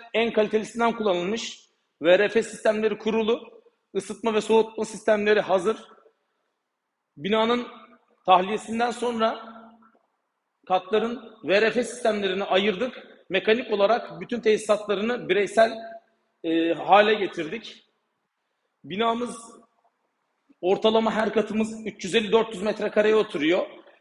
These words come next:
Her katın metrekaresi farklı olduğu için şu an penthouse katındayız. Size penthouse katını gezdiriyorum.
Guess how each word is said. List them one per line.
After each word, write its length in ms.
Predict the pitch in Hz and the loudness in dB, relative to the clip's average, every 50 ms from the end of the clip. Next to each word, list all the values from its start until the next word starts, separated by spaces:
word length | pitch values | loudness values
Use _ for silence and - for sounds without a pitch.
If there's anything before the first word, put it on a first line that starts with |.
| _ | _
Her 320 | - - 202 226 233 214 - | -2 2 2 2 2 2 -2
katın 500 | - 208 214 - 233 233 233 262 - - | -4 -4 -2 -2 -4 -4 -4 -8 -10 -6
metrekaresi 840 | 165 185 190 - - 208 202 214 208 208 202 - - 226 233 - - | -4 -4 -4 -4 -6 -4 -2 -2 -2 -2 -4 -4 -6 -8 -10 -4 2
farklı 340 | - 208 208 208 - 233 226 | 2 2 2 2 0 -4 -4
olduğu 200 | 220 214 202 247 | -4 -4 -6 -8
için 480 | 240 185 - 214 233 285 - _ _ _ _ _ | -10 -8 -6 -8 -8 -8 -10 _ _ _ _ _
şu 180 | - - 208 214 | -8 -2 0 0
an 320 | 226 220 254 247 - _ | 0 0 -2 -8 -4 _
penthouse 500 | 196 214 226 202 208 214 190 180 165 - | 0 2 2 2 2 2 4 2 2 0
katındayız. 680 | - 180 - - 175 165 160 180 196 240 220 - - _ _ _ _ _ _ | -2 -4 -4 -4 -6 -4 -4 -4 -4 -6 -8 -14 -20 _ _ _ _ _ _
Size 260 | - 160 156 202 - | -6 -4 -4 -2 0
penthouse 460 | - 202 220 202 - 220 220 208 - - | 0 0 0 4 4 4 4 4 2 -2
katını 280 | 214 202 - 233 233 | -4 -2 -2 -2 -2
gezdiriyorum. 720 | 226 214 208 180 151 139 147 160 170 180 180 214 - - - | 0 0 0 0 0 -4 -2 0 2 2 2 0 -2 -6 -14